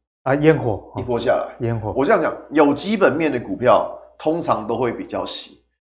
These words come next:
Speaker 2: 没有基本面的股票，它会一波上去就直接下来。
Speaker 1: 嗯哼。
Speaker 2: 所以它敢洗，代表说它可能背后还有一些东西在。所以我觉得说，大家不要觉得说，哦，股票很洗，我就不看它，反而是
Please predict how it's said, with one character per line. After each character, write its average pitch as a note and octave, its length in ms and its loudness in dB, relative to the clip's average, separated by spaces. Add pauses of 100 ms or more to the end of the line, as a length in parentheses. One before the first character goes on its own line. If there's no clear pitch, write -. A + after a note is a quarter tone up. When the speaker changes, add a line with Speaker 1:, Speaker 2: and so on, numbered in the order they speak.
(160)
Speaker 2:
没 F#3+ 180 0
有 F#3+ 140 4
基 F#3+ 200 -6
本 E3 160 0
面 C3 160 -2
的 A#2 40 -2
股 - 180 -10
票， G#2+ 300 4
它 C3+ 140 -2
会 C3 140 -2
一 C#3+ 40 -6
波 A#2+ 240 -2
上 A2+ 220 -2
去 G2+ 180 -8
就 G#2+ 120 -12
直 - 120 -16
接 - 140 -14
下 - 140 -10
来。 A#2 80 -4
Speaker 1:
嗯 - 20 -6
哼。 A#2 220 -6 (160)
Speaker 2:
所 C4 160 0
以 C4 40 -2
它 B3 200 0 (180)
敢 B2 240 0
洗， - 380 -12
代 E3 100 6
表 A2+ 140 4
说 A#2 240 -2 (200)
它 E3+ 140 4
可 A#2+ 140 -2
能 F#2 140 -6
背 C3 200 0
后 B2 160 4
还 - 140 2
有 G#2+ 100 4
一 G#2+ 80 -4
些 G#2 160 -6
东 - 180 -10
西 - 220 -16
在。 - 180 -4 (420)
所 A3+ 100 0
以 A#3 40 4
我 D#3+ 80 4
觉 B2+ 80 2
得 C#3 60 2
说， E3 160 0
大 E3+ 260 8
家 E3+ 60 -2
不 - 100 -8
要 D3 180 6
觉 A#2+ 140 0
得 G#2 80 -4
说， A2+ 100 -2
哦， A2+ 140 4
股 - 160 -6
票 D#3 160 4
很 G#2 200 -4
洗， G#2 200 -12
我 - 80 -8
就 A#2 80 -8
不 G2+ 140 -12
看 G#2+ 200 0
它， G2 140 0
反 G#2 160 -2
而 B2+ 100 -2
是 F3+ 160 0